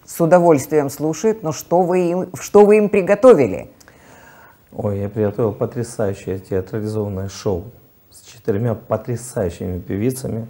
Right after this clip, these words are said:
Speaker 2: а, с тремя девочками из Киева, с Татьяной Амир-, Амировой, одесситкой, которая
Speaker 1: Тоже
Speaker 2: известна.
Speaker 1: наши, тоже
Speaker 2: Да,
Speaker 1: наши, да,
Speaker 2: да,
Speaker 1: да.
Speaker 2: это, это очень яркая девочка.
Speaker 1: Да.
Speaker 2: Я
Speaker 1: Она,
Speaker 2: благодарен
Speaker 1: по-моему, м, была
Speaker 2: Го-,
Speaker 1: в
Speaker 2: на
Speaker 1: «Голосе».
Speaker 2: «Голосе». Да,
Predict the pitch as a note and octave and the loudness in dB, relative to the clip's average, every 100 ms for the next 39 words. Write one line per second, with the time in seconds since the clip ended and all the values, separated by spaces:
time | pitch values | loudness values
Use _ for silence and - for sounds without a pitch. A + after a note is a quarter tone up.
0 | - _ _ _ _ _ _ _ _ _ | -16 _ _ _ _ _ _ _ _ _
1 | _ _ _ _ - G#2+ G2 G2 F#2+ F#2 | _ _ _ _ -4 -2 0 -2 -2 -2
2 | F#2+ F#2 F#2+ F#2 A2 - - A2+ G2+ F#2+ | -4 -6 -8 -8 -12 -12 -6 -4 -4 -4
3 | G2 F#2+ - G#2+ G2 G2+ - A#2 - - | -6 -6 -8 -8 -8 -8 -12 -16 -14 -8
4 | A#2+ C3 C#3+ C3+ - _ _ _ _ _ | -4 -4 -6 -12 -20 _ _ _ _ _
5 | _ _ _ _ _ - - A2 A2+ G#2+ | _ _ _ _ _ -12 -8 -4 -2 -2
6 | G#2 G#2+ F#2+ G2+ A2 - - A2 A2 F#2+ | -4 -6 -6 -6 -8 -12 -10 -6 -4 -4
7 | G#2+ A#2 - A#2+ B2 B2+ B2+ B2+ C#3+ C#3+ | -4 -6 -6 -6 -6 -8 -8 -8 -12 -16
8 | - _ _ _ _ - C3 A#2 A#2 C#3+ | -20 _ _ _ _ -14 -8 -2 0 2
9 | C#3 D3 C3+ A#2+ - - - G#2+ G#2 G#2 | 4 4 2 0 -6 -8 0 4 6 6
10 | G#2+ G#2 - G#2 - A#2 G2+ G2+ F#2+ - | 4 2 -4 -12 -4 -2 2 4 2 -2
11 | - G#2 A2 G#2 A2+ A#2 B2 B2+ A2 G#2 | -10 -6 -4 -4 -4 -4 -4 -2 0 0
12 | F#2 - G#2 G2 G2 - G#2 A#2+ - _ | -2 -4 -6 -4 -6 -6 -8 -12 -16 _
13 | _ - - - C3 A#2 A2+ G#2+ F#2+ F2+ | _ -20 -20 -12 -4 0 2 2 0 -2
14 | G2+ G#2 F3+ G#3 G#3+ G3+ F#3+ F#3 - F3 | -2 0 4 4 4 4 0 -2 -4 -6
15 | F3 E3+ D#3+ F3+ F#3 F3+ E3 A#2+ D#3 A#2 | -4 -4 -2 2 4 4 4 2 2 0
16 | G#2+ G2+ F#2+ F#2 - - | 2 4 4 0 -8 -4